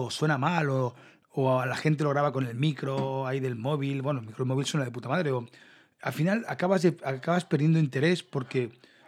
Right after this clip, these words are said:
porque no puedes, eh, no puedes, bueno, te cuesta prestar atención. Tienes que estar atento a ver qué, qué dice, porque no lo escucho bien, y sobre todo si hay ruidos te molesta. Un podcast que está bien grabado, con unos mínimos,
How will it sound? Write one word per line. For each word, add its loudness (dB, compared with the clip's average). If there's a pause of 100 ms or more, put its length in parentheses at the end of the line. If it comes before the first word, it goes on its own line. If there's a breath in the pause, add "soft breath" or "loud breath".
(300 soft breath)
porque -2
no 6
puedes, 4
eh, -2
no 0
puedes, 2
bueno, 4
te 0
cuesta 0
prestar 0
atención. 0
Tienes 0
que -2
estar 2 (140)
atento 0
a 0
ver -6
qué, -8
qué -8
dice, -4
porque -8
no -2
lo -4
escucho -4
bien, 4 (400 loud breath)
y -4
sobre 0
todo 6
si 2
hay 4
ruidos 2
te -4
molesta. -8
Un -2
podcast -2
que -12
está -8
bien -4
grabado, 0
con -2
unos 4
mínimos, 4